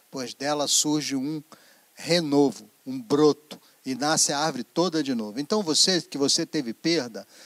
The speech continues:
algumas pessoas mandaram falar sobre suas perdas. Filho, filha, até pra árvore cortada tem esperança. Fique tranquilo, eu tenho certeza de que com o tempo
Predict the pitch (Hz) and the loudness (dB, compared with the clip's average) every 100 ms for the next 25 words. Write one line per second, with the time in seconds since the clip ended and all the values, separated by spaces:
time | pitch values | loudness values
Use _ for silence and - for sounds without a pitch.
0 | - 123 123 160 147 143 123 165 139 143 | -6 -4 -2 0 0 0 2 4 2 0
1 | 123 139 147 127 139 120 139 151 - 127 | 0 0 0 0 0 0 2 2 0 -2
2 | 123 147 123 - 160 170 139 110 - - | -2 0 -2 0 2 2 0 -6 -14 -20
3 | - _ _ _ _ _ - 233 202 107 | -20 _ _ _ _ _ 2 2 2 -2
4 | - 127 120 113 98 _ _ _ _ _ | -2 2 2 0 -12 _ _ _ _ _
5 | _ 170 170 _ 240 254 - 185 151 196 | _ -10 -10 _ 0 0 -2 -4 -2 -2
6 | 165 170 165 156 123 - 165 170 165 151 | -2 -6 -2 -2 -4 -2 2 2 2 -2
7 | - 208 214 - - 147 117 120 - - | 2 4 4 0 2 0 2 -2 -4 -6
8 | - - - 285 - 233 247 214 156 - | -12 -14 6 6 8 8 8 8 4 4
9 | 202 214 196 - 220 226 - - - 269 | 6 8 6 6 6 8 10 12 12 10
10 | 285 - - - 226 220 151 117 101 - | 8 2 2 6 10 10 6 0 -6 -16
11 | - - - 170 - 202 - 214 185 - | -20 -20 -10 -8 -6 -6 0 2 2 0
12 | 190 208 208 - 208 | 2 2 2 -2 -2